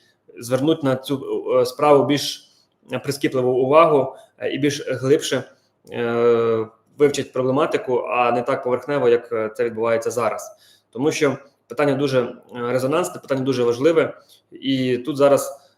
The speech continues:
е, потрібно, ну, буде зрозуміло, яким чином почне рухатися Верховний суд.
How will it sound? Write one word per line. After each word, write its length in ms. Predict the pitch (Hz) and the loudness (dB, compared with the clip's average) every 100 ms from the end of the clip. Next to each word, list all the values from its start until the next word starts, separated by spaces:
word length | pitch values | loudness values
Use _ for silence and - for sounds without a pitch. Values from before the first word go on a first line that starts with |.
| _ - | _ -8
е, 580 | 113 113 113 110 110 107 _ _ _ _ - | -2 0 0 0 -4 -6 _ _ _ _ -20
потрібно, 480 | 117 131 139 127 117 | -10 -2 0 0 0
ну, 300 | 151 - - - | -2 -2 -10 -10
буде 260 | 156 147 | -4 -2
зрозуміло, 540 | 139 139 147 175 151 135 | 0 0 2 2 4 4
яким 380 | 135 135 151 | 0 -2 -4
чином 280 | 135 151 135 | -2 -2 -2
почне 360 | - 123 143 135 | -4 -6 -2 0
рухатися 380 | 143 - - 123 | -2 -6 -10 -10
Верховний 380 | 120 131 127 | -6 -4 -4
суд. 200 | 127 113 | -6 -10